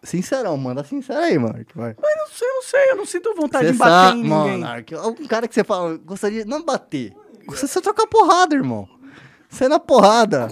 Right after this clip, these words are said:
Speaker 2: Com alguém só porque eu não gosto da pessoa?
Speaker 1: Não precisa, você, às vezes você gosta, às vezes é um, é um, é um
Speaker 2: Alguém que eu goste-
Speaker 1: Você
Speaker 2: Ah, eu
Speaker 1: gosta
Speaker 2: queria
Speaker 1: diferente, você gosta querendo quebrar a pessoa na porrada. Tem um, tem um gosto disso daí
Speaker 2: Tem,
Speaker 1: também.
Speaker 2: ah, tem, tem. É quando você admira a habilidade do cara e quer provar que você consegue vencer ele.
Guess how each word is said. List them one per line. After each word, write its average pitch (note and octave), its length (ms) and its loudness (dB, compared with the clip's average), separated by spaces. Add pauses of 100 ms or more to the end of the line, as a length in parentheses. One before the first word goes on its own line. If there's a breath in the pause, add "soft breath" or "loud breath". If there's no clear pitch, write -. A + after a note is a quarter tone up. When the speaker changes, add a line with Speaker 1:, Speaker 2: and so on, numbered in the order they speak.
Speaker 2:
Com F#4+ 80 0
alguém E4 320 2
só F#4+ 120 -4
porque E4 300 -6
eu D4 160 0
não C4 80 -2
gosto A#3 220 0
da G#3+ 80 -6
pessoa? C#4 300 0
Speaker 1:
Não - 100 4
precisa, G#4+ 240 0
você, D#3+ 180 -6
às D#3+ 220 4
vezes A2+ 140 -8
você - 100 -4
gosta, A#3 380 4
às B2+ 40 -4
vezes B2 120 -6
é C#3+ 40 -2
um, D#3 180 -4
é D3+ 60 -2
um, D#3+ 300 -8
é B2+ 260 -12
um C#3+ 200 -12
Speaker 2:
Alguém F3 260 -8
que C4 80 -10
eu - 20 -14
goste- A#3 220 -12
Speaker 1:
Você - 0 -
Speaker 2:
Ah, D#4 120 0
eu F#3+ 60 0
Speaker 1:
gosta F#3 200 4
Speaker 2:
queria G#3 120 4
Speaker 1:
diferente, A#3 380 6
você G3+ 80 2
gosta E3+ 320 2
querendo G3 200 -4
quebrar F#3+ 220 -2
a F#3+ 60 -2
pessoa G3+ 180 -8
na G3+ 80 -2
porrada. G3 380 0
Tem C3 120 -6
um, C#3 200 -6
tem C#3 160 -6
um G#3+ 160 -8
gosto C#3+ 280 -10
disso A2 220 -16
daí A#2+ 160 -4
Speaker 2:
Tem, B3+ 140 -2
Speaker 1:
também. D4 40 2 (100)
Speaker 2:
ah, C4 40 -6
tem, - 260 -12
tem. E3+ 320 -10
É G3+ 60 -2
quando A#3+ 180 -8
você A#3+ 300 -8 (340)
admira B3 540 2
a - 20 4
habilidade A#3 540 0
do G#3+ 100 -12
cara A#3+ 280 0
e - 20 -18
quer B3 220 -2
provar A3+ 400 0
que - 100 -14
você A#3+ 140 -8
consegue A3 260 -10
vencer A3 320 -8
ele. D3+ 340 -6